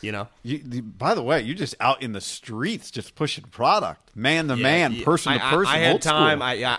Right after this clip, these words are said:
Speaker 1: I'm a, I'm, we're consumer based. I like interacting with the people,
Speaker 2: I love it.
Speaker 1: and, uh, yeah, I, I, it cost me forty-five dollars 'cause I got a parking ticket, but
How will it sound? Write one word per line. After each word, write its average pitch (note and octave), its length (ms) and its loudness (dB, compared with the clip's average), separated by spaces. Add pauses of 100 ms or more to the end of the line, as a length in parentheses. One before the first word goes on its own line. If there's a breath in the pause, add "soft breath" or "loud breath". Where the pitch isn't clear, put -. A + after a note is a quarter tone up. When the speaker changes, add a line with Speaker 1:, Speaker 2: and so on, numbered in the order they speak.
(120)
Speaker 1:
I'm C#3 100 -2
a, C3 140 -2
I'm, A#2+ 280 -2
we're C#3+ 220 2
consumer G3+ 960 4
based. E3+ 640 2 (400 loud breath)
I B2+ 200 0
like C3 320 -2
interacting F3+ 600 2
with D#3 160 -2
the - 80 -12
people, D#3 600 2
Speaker 2:
I A#2 100 -8
love A#2 140 -2
it. A#2 40 -4
Speaker 1:
and, A2+ 160 -8
uh, A2+ 280 -4 (640 soft breath)
yeah, B2+ 240 2 (540)
I, C3+ 120 0
I, C3 380 0
it B2+ 160 -6
cost D3 240 0
me C3 100 -6
forty-five B2 440 -2
dollars B2 280 0
'cause A#2 100 -6
I A2+ 60 -4
got G#2 100 -4
a - 40 -12
parking A#2+ 320 -4
ticket, A2 320 -12
but - 240 -10